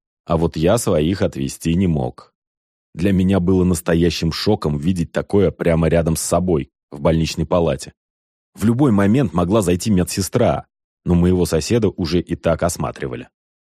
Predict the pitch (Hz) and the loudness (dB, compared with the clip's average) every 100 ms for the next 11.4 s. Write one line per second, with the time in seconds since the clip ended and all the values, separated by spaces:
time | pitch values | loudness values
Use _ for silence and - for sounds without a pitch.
0 | _ _ _ _ _ _ - 82 123 120 | _ _ _ _ _ _ -4 0 0 2
1 | 101 87 143 127 104 90 95 90 90 135 | 2 2 0 2 2 2 2 2 2 2
2 | 127 101 101 98 - 95 95 127 90 80 | 2 2 0 -2 -2 -2 0 0 2 2
3 | 95 85 - _ _ _ - 104 - 90 | 0 0 -4 _ _ _ -6 -6 -4 0
4 | 110 90 82 78 80 85 95 - - _ | 2 2 -2 -2 0 2 -2 -4 -16 _
5 | _ _ _ _ _ _ _ - - 120 | _ _ _ _ _ _ _ -4 2 2
6 | 120 90 73 71 _ _ _ - 98 98 | 2 0 -2 -6 _ _ _ -6 0 0
7 | 85 87 92 82 90 82 90 85 80 - | 0 -2 -2 -2 -2 0 0 0 0 0
8 | 95 71 - _ _ 92 87 - 92 90 | 0 -2 -10 _ _ -4 -2 -2 0 0
9 | 85 80 104 104 82 85 90 98 73 76 | -2 0 0 0 2 2 2 -2 -2 -2
10 | - 104 82 67 - 78 - 73 65 65 | -2 -2 -2 -4 -10 -10 -6 -6 -6 -6
11 | 69 76 69 | -2 0 -2